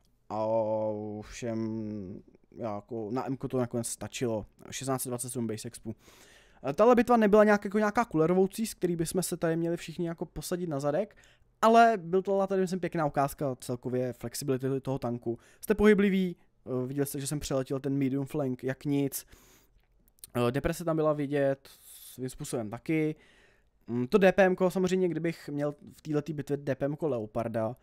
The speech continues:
tak si asi nastřílím víc, ale zase, kdyby, kdybych měl Leoparda, asi si netroufnu s tímhle strojem,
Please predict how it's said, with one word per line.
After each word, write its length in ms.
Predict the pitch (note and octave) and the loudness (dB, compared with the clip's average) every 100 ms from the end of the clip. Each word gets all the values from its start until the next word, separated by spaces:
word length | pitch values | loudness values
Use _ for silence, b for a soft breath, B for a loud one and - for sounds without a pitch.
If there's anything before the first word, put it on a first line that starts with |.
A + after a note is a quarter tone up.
| _ | _
tak 180 | - C3 | -10 -2
si 80 | D3 | 0
asi 160 | C3+ | 0
nastřílím 440 | D3+ C#3 D#3 D3+ D3 | 0 -4 -2 0 0
víc, 300 | B2+ C3+ - - | -2 -6 -6 -2
ale 140 | C#3+ | -2
zase, 180 | D#3 G3 | 0 2
kdyby, 260 | F3+ F#3 | 6 6
kdybych 480 | D3+ D3 D3+ D#3 F3+ | 6 -6 -10 -6 -2
měl 140 | G#3 E3+ | 2 4
Leoparda, 640 | C3 C3+ D3 E3 E3 F3 b b b b | 2 4 4 4 2 0 b b b b
asi 200 | E3+ - | 0 2
si 280 | F3+ F#3+ E3 | 4 6 6
netroufnu 600 | D3 C#3+ - D3+ C#3+ C#3 | 4 0 0 0 0 -6
s 80 | B2+ | -4
tímhle 260 | B2+ B2+ B2 | -2 -2 -2
strojem, 540 | - B2 A#2+ A#2 A#2 | -4 -2 0 -2 -4